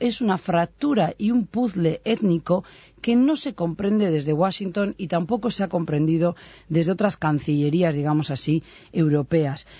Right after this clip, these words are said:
Y nos forzamos en tener un modelo, la estrategia. ¿Cuál es la estrategia al día de hoy? Esto arrancó, pon-, pongamos, por decir algo, esta guerra global contra Al-Qaeda y contra el talibán en el, en el, después del once S,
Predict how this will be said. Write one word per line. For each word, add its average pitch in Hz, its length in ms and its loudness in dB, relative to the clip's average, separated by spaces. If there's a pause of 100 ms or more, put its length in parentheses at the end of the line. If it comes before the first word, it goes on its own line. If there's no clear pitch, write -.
(120)
Y 202 80 4
nos 214 200 2
forzamos 277 600 0
en 208 160 0
tener 208 320 2
un 226 140 2
modelo, 208 400 2
la 180 120 -2
estrategia. 180 640 -2
¿Cuál 302 220 2
es 202 100 -2
la 170 60 0
estrategia 156 520 -6
al 143 80 -2
día 147 180 0
de 143 140 0
hoy? 135 200 -2
Esto 220 260 0
arrancó, 196 480 0
pon-, 160 320 -2
pongamos, 180 560 0
por 147 180 -6
decir 147 300 -2
algo, 165 320 0
esta 196 280 -2
guerra 185 260 2
global 156 400 2
contra 147 320 -4
Al-Qaeda 165 500 -2
y 147 60 -10
contra 143 300 -4
el 135 80 -6
talibán 156 440 0
en 151 100 -4
el, 147 240 -2
en 156 140 0
el, 143 340 -2
después 180 280 -2
del 170 140 2
once 170 280 0
S, 233 320 -2